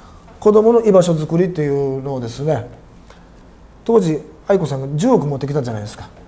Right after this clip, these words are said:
国から直接。だけど落ちてしまって。で、県は県で、まあ、相手の名前言いましたけど、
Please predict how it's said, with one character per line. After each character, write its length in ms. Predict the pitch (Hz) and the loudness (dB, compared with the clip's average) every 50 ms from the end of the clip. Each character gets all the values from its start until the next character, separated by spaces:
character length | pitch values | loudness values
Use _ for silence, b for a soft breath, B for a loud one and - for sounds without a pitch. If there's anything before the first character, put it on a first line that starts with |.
| - - - - - - - - - | -20 -20 -20 -20 -20 -20 -20 -6 -4
国 160 | 170 165 143 | -2 -2 -2
か 100 | 117 120 | -2 -6
ら 60 | 110 | -6
直 200 | 113 147 151 147 | -6 -6 -6 -6
接。 160 | 110 - - - - - - - - - - - - - - - - - - - - - - - - - - - - - - - - - | -8 -8 -12 -16 -20 -20 -20 -20 -20 -20 -20 -20 -20 -20 -20 -20 -20 -20 -20 -20 -20 -20 -20 -20 -20 -20 -20 -20 -20 -20 -20 -20 -12 -6
だ 100 | - 185 | -4 -2
け 80 | 170 185 | 0 0
ど 100 | 175 165 | 0 0
落 120 | 165 - | -2 -2
ち 20 | - | -4
て 80 | - | -4
し 100 | 139 - 151 | -4 -4 -4
ま 100 | 127 104 | -6 -6
っ 20 | |
て。 160 | - - - - - - - - - - - - - - - - | -8 -12 -18 -20 -20 -20 -20 -20 -20 -20 -20 -20 -20 -16 -8 -4
で、 100 | 202 208 | -2 2
県 220 | 170 214 214 214 | 4 4 4 4
は 120 | 202 196 175 | 4 2 2
県 280 | 190 196 202 202 202 | 2 2 2 2 4
で、 260 | 196 208 214 202 185 - - - - - - - - - - - - - - - - - - | 4 4 4 2 0 -4 -8 -14 -20 -20 -20 -20 -20 -20 -20 -20 -20 -20 -20 -20 -20 -14 -4
ま 200 | 185 175 175 175 | 0 0 2 2
あ、 40 | 175 | 2
相 220 | 170 165 180 175 | 0 0 -2 -2
手 120 | 160 165 160 | -2 -2 -2
の 60 | 156 151 | -2 -2
名 120 | 151 147 | -2 -2
前 80 | 151 156 | -2 0
言 60 | 160 | 0
い 20 | |
ま 60 | 156 | -2
し 40 | 135 | -2
た 60 | 131 | -4
け 100 | 123 127 127 | -6 -8 -8
ど、 100 | - | -10